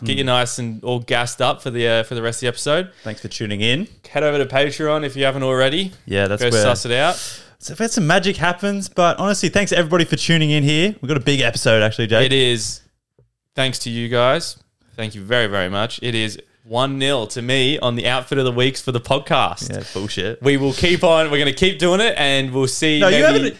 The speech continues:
Speaker 2: you have an unfair advantage 'cause
Speaker 1: Why?
Speaker 2: I walk in the front door
Speaker 1: Why?
Speaker 2: and you haven't changed yet.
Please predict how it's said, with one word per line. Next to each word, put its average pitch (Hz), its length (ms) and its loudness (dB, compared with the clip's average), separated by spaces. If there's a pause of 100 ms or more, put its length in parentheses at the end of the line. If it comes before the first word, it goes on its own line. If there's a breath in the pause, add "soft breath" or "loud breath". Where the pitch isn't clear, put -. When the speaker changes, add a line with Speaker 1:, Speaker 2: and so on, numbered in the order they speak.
Speaker 2:
you 202 120 2
have 294 80 4
an 254 60 0
unfair 196 360 4
advantage 123 480 2
'cause 120 80 0
Speaker 1:
Why? 160 140 4
Speaker 2:
I 196 40 4
walk 151 360 2
in 156 60 -2
the 143 60 -2
front 139 280 0
door 107 340 2
Speaker 1:
Why? 110 200 0 (180)
Speaker 2:
and 117 120 -2
you 135 120 2
haven't 120 160 2
changed 127 360 -2
yet. - 220 -8